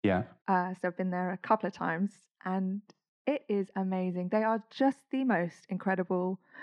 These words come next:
Speaker 2: people. And, uh, actually, you know, the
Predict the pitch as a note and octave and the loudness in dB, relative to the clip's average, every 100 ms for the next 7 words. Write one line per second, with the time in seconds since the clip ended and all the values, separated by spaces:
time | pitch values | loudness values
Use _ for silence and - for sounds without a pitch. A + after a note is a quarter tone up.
0 | - - _ - F3+ G#3 F#3 F3 - _ | -18 -20 _ -4 -4 -2 -2 -2 -6 _
1 | G3 G3+ - - - E3 - F#3 F#3 E3 | 0 2 0 -6 0 0 0 -2 -2 -6
2 | - _ _ _ _ _ _ _ _ _ | -12 _ _ _ _ _ _ _ _ _
3 | _ - G3 | _ 2 2